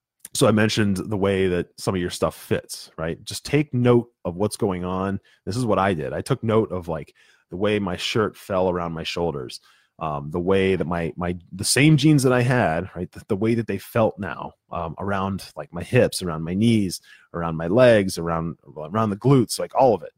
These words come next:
That's just the way that those things fit, uh, is, is a form of feedback.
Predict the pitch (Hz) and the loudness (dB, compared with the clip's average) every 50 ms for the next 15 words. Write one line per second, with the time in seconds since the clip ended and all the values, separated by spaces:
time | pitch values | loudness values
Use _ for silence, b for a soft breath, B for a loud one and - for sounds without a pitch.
0 | _ _ 95 95 - - - - 98 101 113 123 123 117 117 - 117 107 104 - | _ _ -16 -14 -14 -12 -10 -8 -2 0 2 4 4 2 2 0 -2 -4 -4 -4
1 | - 101 98 92 92 - - - b b b b b b b b _ - - - | -8 -8 -8 -8 -10 -12 -14 -16 b b b b b b b b _ -20 -4 0
2 | 143 127 - - - - - _ _ _ _ _ _ _ _ _ _ 92 87 85 | 2 2 2 0 -6 -16 -20 _ _ _ _ _ _ _ _ _ _ -4 -2 -2
3 | 80 78 78 67 - 107 98 87 95 98 - 98 - 123 113 101 95 95 - 180 | -2 -2 -4 -4 -4 -4 -4 -4 -6 -6 -6 -4 0 0 2 2 0 -2 -2 -2
4 | 190 160 - - - - - _ | -2 0 -2 -4 -4 -6 -12 _